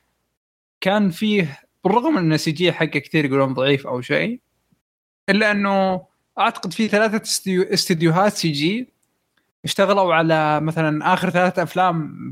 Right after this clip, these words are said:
ب-، بالأفنجرز مثلًا، اشتغلوا على أعمال عظيمة. وطبعًا الليد، آه، أو استديو ال-، ال-، القائد كان هو آي روبوت أعتقد أو روبوتس، آه، واللي هو جدًا، جدًا استديو عظيم. بس بي اتش بي ماكس لا،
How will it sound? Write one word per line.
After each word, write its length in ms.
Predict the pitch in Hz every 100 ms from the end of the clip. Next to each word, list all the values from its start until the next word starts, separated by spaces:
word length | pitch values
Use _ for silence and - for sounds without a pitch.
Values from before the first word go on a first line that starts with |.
| 139
ب-، 560 | 127 127 131 131 131 127
بالأفنجرز 760 | 127 117 127 170 160 120 -
مثلًا، 320 | 113 - - - _ _ _ - - 139
اشتغلوا 500 | - 170 160 147 143
على 120 | 165
أعمال 320 | 147 165 170
عظيمة. 340 | 147 180 156
وطبعًا 640 | 135 160 165 196 208 202 190 - _ _ _ _
الليد، 640 | 190 185 240 262 165 123 - _
آه، 220 | 151 147
أو 160 | 135 156
استديو 480 | 147 202 170 151 147
ال-، 160 | 139
ال-، 160 | 131 127
القائد 440 | 127 135 - 233
كان 180 | - 196
هو 380 | 190 185 170 156
آي 80 | 180
روبوت 420 | 180 165 139 127
أعتقد 380 | 110 143 - 123
أو 80 | 123
روبوتس، 460 | 139 131 - - - - - _ _ -
آه، 640 | 143 135 131 127 123 120 120 131 _ _ _
واللي 220 | 165 170
هو 200 | 170 180 165 - 165
جدًا، 300 | 240 175 165
جدًا 400 | 165 226 175 160
استديو 300 | 185 160 123
عظيم. 320 | 135 139 135 _ _ _ _ _ -
بس 320 | 151 139 -
بي 140 | - 202
اتش 160 | 165
بي 80 | 214
ماكس 500 | 220 247 294 - -
لا، 260 | 131 -